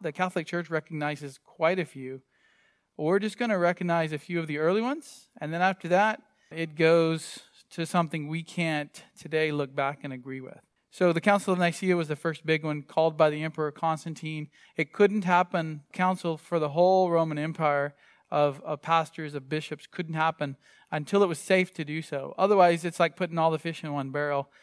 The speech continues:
They could just come in and execute all the bishops, all the pastors, and everybody would have to start over in their local churches. So once it was safe to do so, the emperor actually calls this one, "It's all about the deity of Christ."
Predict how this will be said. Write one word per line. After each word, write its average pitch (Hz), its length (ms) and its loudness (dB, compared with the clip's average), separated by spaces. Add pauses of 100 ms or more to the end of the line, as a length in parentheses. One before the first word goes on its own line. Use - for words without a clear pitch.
(160)
They 143 140 -8
could 143 80 -10
just 143 160 -12
come 147 200 -6
in 143 140 -2
and 139 180 -6
execute 151 640 -6 (600)
all 160 280 4
the 147 80 0
bishops, 135 380 -6
all 151 180 0
the 139 80 -6
pastors, 135 540 -12 (240)
and 143 180 -8
everybody 143 600 -4 (120)
would 147 80 -6
have 143 140 -4
to - 80 -20
start 143 260 -8
over 139 340 -8 (560)
in 139 60 -10
their 135 140 -8
local 139 240 -8
churches. 139 400 -10
So 160 120 -2
once 185 240 0
it 180 60 -8
was 165 100 -10
safe 170 260 2
to 151 100 -10
do 151 160 -6
so, 147 260 -2
the 143 140 -4
emperor 185 240 0
actually 147 340 -2
calls 180 320 2
this 170 180 -6
one, 160 120 -6
"It's 147 120 -8
all 160 160 4
about 151 240 2
the 147 60 -6
deity 143 320 -6
of 135 140 -10
Christ." 135 400 -6